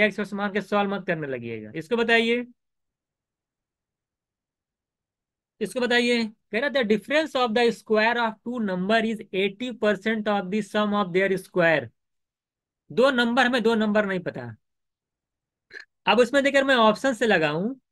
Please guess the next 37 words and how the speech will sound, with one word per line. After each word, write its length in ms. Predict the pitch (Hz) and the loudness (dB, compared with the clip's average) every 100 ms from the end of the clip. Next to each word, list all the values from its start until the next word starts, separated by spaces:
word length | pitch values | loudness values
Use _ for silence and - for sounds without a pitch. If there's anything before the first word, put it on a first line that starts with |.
| - | -6
तो 80 | 240 | -2
मैं 120 | 254 | -2
इसको 200 | 254 285 | 0 2
ऑप्शन 360 | 247 233 262 247 | 2 2 0 -4
से 100 | 240 | 0
भी 120 | 214 | 0
कर 160 | 208 160 | 2 0
सकता 360 | - 110 - 120 | -2 -10 -12 -16
हूं। 80 | - _ _ _ _ _ | -16 _ _ _ _ _
सबसे 220 | 185 220 254 | -4 -2 -2
पहले 220 | 247 247 | 0 0
कह 100 | 254 | 0
रहा 100 | 254 | 0
है 100 | 156 | 2
difference 460 | 196 196 262 269 240 | 0 2 -2 -2 -4
of 120 | 220 | 0
the 120 | 240 | 0
square 220 | 220 226 220 | 2 2 2
of 60 | |
the 80 | 220 | 2
two 140 | 220 208 | 2 0
number। 280 | 202 202 202 - _ _ _ - | 0 -2 -4 -10 _ _ _ -4
अगर 200 | 190 262 | 0 2
देख 180 | 254 262 | 2 0
रहे 140 | 269 | 0
हैं 60 | 254 | -2
इस 100 | 233 | -4
नंबर 320 | 247 226 214 | -4 2 2
को, 180 | 190 220 269 _ _ _ _ | 4 2 2 _ _ _ _
पहला 200 | 214 233 262 | 4 4 4
नंबर 300 | 262 269 269 _ 247 | 0 0 -2 _ 0
कम 200 | 277 285 | 0 0
और 60 | |
दूसरा 220 | 247 254 | -4 -4
नंबर 280 | 247 233 233 | -2 0 2
ज्यादा 320 | 180 175 170 | 4 6 4
है, 220 | 139 107 | 2 -2